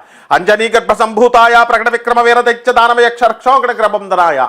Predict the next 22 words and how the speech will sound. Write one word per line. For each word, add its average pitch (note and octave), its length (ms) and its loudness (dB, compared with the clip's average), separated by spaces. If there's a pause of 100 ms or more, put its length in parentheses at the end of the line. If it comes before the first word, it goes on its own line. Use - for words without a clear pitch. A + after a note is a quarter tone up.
(300)
భూతగ్రబంధనాయ G#3 960 0
ప్రేతగ్రబంధనాయ A3 1040 0
పిశాచగ్రబంధనాయ A3 960 0
శాకిని A3 420 -4
డాకిని G#3+ 300 -2
గ్రబంధనాయ F3+ 720 -4 (360)
ఏహి F#3+ 320 0
ఏహి F#3+ 360 -2
ఆగచ్చ F#3 400 -2
ఆగచ్చ F3+ 360 -2
ఆవేశ G3 300 -2
ఆవేశ F#3+ 360 -2
మమ F#3+ 240 -4
హృదయ F#3 260 -4
ప్రవేశ G3+ 340 -4
ప్రవేశ G3 440 -6
స్ఫుర G#3 320 -2
స్ఫుర A#3 220 -2
ప్రస్ఫుర G#3 360 -6
ప్రస్ఫుర G3 440 -6
సత్యం F#3+ 260 -8
కదయ D#3 180 -6